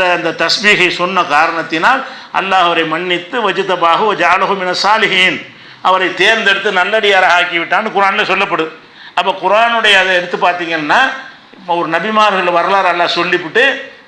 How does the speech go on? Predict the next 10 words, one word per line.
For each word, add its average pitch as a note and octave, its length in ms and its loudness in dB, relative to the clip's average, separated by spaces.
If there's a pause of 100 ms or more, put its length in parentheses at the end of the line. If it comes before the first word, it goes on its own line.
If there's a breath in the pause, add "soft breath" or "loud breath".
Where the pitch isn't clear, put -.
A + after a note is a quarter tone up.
இவங்க A3 260 -2
வழியில் G#3+ 320 0
நீனும் A3+ 300 0
போன்னு G#3 260 2
சொல்லுவான். E3 300 -2 (320)
நபிமார்கள் F3 460 0
எந்த G3 280 -2
நபி F3+ 220 0
வரலாறை E3+ 340 0
சொன்னாலும் D#3+ 580 0